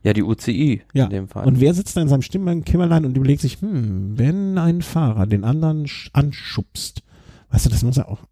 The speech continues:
Speaker 2: das ist ja ein so theoretischer Fall. Also ich kann mich nicht erinnern, wir hatten das schon mit dem ausgetauschten Vorderrad von einem anderen Mannschaftskollegen. Ähm, ne, da kann ich noch sagen, okay, Hilfestellung von einem anderen Mannschaftskollegen. Da war ja, glaub ich, die Situation, es durfte nicht von einer anderen Mannschaft sein.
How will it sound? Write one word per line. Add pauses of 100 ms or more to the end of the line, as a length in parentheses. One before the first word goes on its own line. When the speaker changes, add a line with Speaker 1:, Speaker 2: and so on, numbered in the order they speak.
(340)
Speaker 2:
das
ist
ja
ein
so
theoretischer
Fall.
Also
ich
kann
mich
nicht
erinnern, (1400)
wir
hatten
das
schon
mit
dem
ausgetauschten
Vorderrad
von
einem
anderen
Mannschaftskollegen. (540)
Ähm,
ne,
da
kann
ich
noch
sagen,
okay,
Hilfestellung
von
einem
anderen
Mannschaftskollegen. (300)
Da
war
ja,
glaub
ich,
die
Situation,
es
durfte
nicht
von
einer
anderen
Mannschaft
sein.